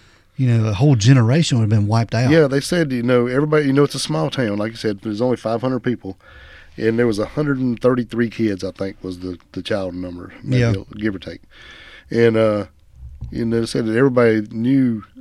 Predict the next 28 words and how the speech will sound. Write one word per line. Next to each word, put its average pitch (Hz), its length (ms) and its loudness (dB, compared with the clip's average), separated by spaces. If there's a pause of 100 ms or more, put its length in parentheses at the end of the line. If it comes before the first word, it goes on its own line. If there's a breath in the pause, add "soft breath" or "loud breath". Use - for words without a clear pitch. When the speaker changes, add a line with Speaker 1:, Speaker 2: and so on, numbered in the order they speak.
(120)
Speaker 2:
one 120 160 -2
of 117 60 0
those 113 200 0
kids 120 260 2
was 104 120 0
either 110 320 0
their 117 260 0
kids 123 400 0
or 98 180 -6
a - 20 -8
nephew 113 460 0
or 101 60 -6
something. 98 360 -6 (260 loud breath)
So, - 120 -4
yeah, 151 220 4
it 123 160 2
would 123 240 -4
took 147 200 0
out 127 320 -2
the 107 160 -2
whole 120 200 -2
next 123 260 -4
generation. 127 520 -2 (320)
Speaker 1:
Mm-hmm. 156 320 4 (840 soft breath)
Speaker 2:
Because, 117 400 2
uh, 107 220 2
that 123 200 0
school 147 520 2